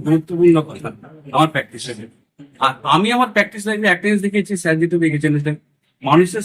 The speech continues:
সঙ্গে যে বিহেভিয়ার, আমার ক্ষেত্রে একটা পেশেন্ট যখন প্রথম স্টেপ রাখলো নার্সিং হোমে, সেই স্টেপটা থেকে শুরু করে হসপিটাল ছেড়ে যাওয়া পর্যন্ত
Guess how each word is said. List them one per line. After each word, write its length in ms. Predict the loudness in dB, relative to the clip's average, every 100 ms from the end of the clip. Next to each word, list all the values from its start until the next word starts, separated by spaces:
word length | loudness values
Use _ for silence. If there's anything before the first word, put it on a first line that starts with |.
| -2
সঙ্গে 200 | 0 0 -2
যে 60 | -8 -2
বিহেভিয়ার, 560 | 2 4 4 2 -2 -6 _ _ -20 _ _ _
আমার 340 | -4 2 2 2 -2 -4
ক্ষেত্রে 300 | -4 -2 -4
একটা 120 | -2 0
পেশেন্ট 300 | 2 2 0 0
যখন 160 | -2 -2 -4 -4
প্রথম 300 | -4 -2 -6 -6
স্টেপ 220 | -2 -2 0
রাখলো 220 | -2 2
নার্সিং 400 | 2 2 -2 -2 0
হোমে, 180 | 0 -4 -12 _ _ _ _ -14
সেই 200 | -4 0 0
স্টেপটা 380 | 0 -2 -2 -4
থেকে 160 | -2 -4
শুরু 280 | -4 -4 -2 0
করে 160 | 0 0 -6 -2
হসপিটাল 380 | -2 0 -2 -2
ছেড়ে 240 | 0 2 4
যাওয়া 140 | 2 4
পর্যন্ত 300 | 4 4